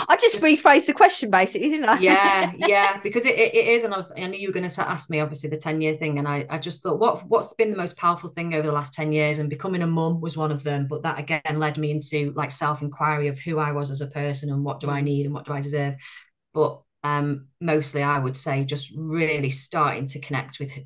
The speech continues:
Speaker 2: with me, like, listen to me, listen to her intuition, my higher self, know that I'm a good person, know that I've got flaws and that I accept them, know that I can't,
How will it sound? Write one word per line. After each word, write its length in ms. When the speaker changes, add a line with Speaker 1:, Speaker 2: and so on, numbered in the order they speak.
Speaker 2:
with 180
me, 420
like, 160
listen 340
to 140
me, 160
listen 300
to 120
her 220
intuition, 460
my 80
higher 280
self, 360
know 240
that 140
I'm 100
a 60
good 240
person, 440
know 200
that 100
I've 100
got 220
flaws 380
and 160
that 120
I 120
accept 400
them, 180
know 180
that 140
I 40
can't, 380